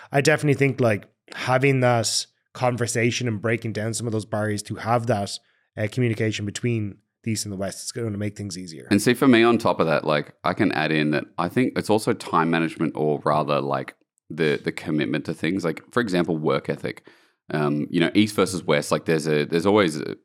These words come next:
Speaker 2: a strain of mental health doing things like playing esports professionally, right? Like, th-, there's always going to be. Um, I think the way the East kinda saw, like, regime and, like, you know, like, uh, regiment, sorry, you know, like, you wake up, you,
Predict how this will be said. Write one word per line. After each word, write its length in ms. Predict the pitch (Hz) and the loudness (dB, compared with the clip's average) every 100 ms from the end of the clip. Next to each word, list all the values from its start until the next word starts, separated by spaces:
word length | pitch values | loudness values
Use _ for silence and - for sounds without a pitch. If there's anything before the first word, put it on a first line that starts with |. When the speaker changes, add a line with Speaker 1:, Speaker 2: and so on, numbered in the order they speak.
| - | -10
Speaker 2:
a 80 | - | -10
strain 320 | - 78 78 | -4 0 0
of 80 | 73 | -2
mental 280 | 73 82 | -4 -4
health 220 | 73 71 - | -2 -4 -2
doing 200 | 73 73 | -4 -2
things 200 | 78 76 | -2 -2
like 220 | 50 - | -8 -8
playing 300 | 78 73 71 | -4 -2 0
esports 420 | 78 - 76 - | -2 -2 -4 -4
professionally, 480 | - 71 67 67 67 | -4 -4 -4 -6 -4
right? 280 | 67 69 - | -2 -2 -4
Like, 160 | 69 - _ - _ | -10 -10 _ -20 _
th-, 140 | 85 73 | -6 -4
there's 180 | 82 87 | 0 2
always 240 | 80 73 | 2 2
going 260 | - 73 69 | -2 -2 -4
to 100 | 65 | -6
be. 240 | 64 65 _ _ _ _ | -8 -8 _ _ _ _
Um, 500 | 78 76 71 71 - _ _ _ | -2 0 2 -2 -6 _ _ _
I 120 | 85 | -2
think 240 | 107 120 117 | 0 0 2
the 80 | |
way 420 | 98 82 80 90 85 | 2 2 2 2 2
the 180 | 85 | 2
East 240 | 82 82 - | 0 0 -2
kinda 220 | 82 80 | -2 -2
saw, 360 | - 80 76 80 | -2 0 2 2
like, 360 | 76 71 - - - - | 0 -4 -8 -18 -20 -20
regime 680 | - 76 73 76 78 73 71 | -10 -2 0 0 -2 0 0
and, 120 | 71 | -2
like, 260 | 69 67 - | -4 -8 -10
you 120 | 73 | -6
know, 140 | 69 67 | -6 -6
like, 200 | 69 - - - | -8 -10 -10 -8
uh, 80 | - | -4
regiment, 400 | 82 78 78 73 | -2 0 -2 -4
sorry, 260 | - 71 67 | 0 0 0
you 80 | 73 | -2
know, 120 | 69 | -4
like, 240 | 65 67 _ _ _ | -4 -8 _ _ _
you 140 | - 71 | -12 -2
wake 280 | 82 98 95 | 0 2 2
up, 200 | 80 73 | 0 0
you, 300 | 73 65 | -4 -6